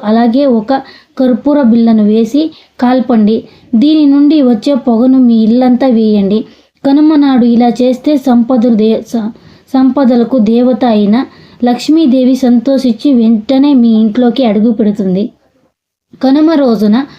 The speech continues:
కుటుంబం అంతా కలిసి మెలిసి ఉండాలని పొద్దున్నే పశువులన్నీ పూజించుకోవడం, అలాగే మధ్యాహ్నం పితృదేవతలకు దానం చేస్తే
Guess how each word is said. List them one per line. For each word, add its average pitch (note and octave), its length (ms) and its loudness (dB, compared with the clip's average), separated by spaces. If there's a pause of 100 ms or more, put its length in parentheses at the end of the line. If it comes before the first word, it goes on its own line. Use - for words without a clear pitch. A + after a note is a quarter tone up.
(220)
కుటుంబం C#4 500 2
అంతా A#3 260 0
కలిసి A#3 460 -2
మెలిసి A#3 440 0 (380)
ఉండాలని C4 600 2
పొద్దున్నే B3 500 0
పశువులన్నీ B3 720 0
పూజించుకోవడం, A3+ 1000 0
అలాగే A3 420 0 (420)
మధ్యాహ్నం B3+ 580 2
పితృదేవతలకు A3+ 1040 0 (920)
దానం A3+ 500 0
చేస్తే B3 400 -2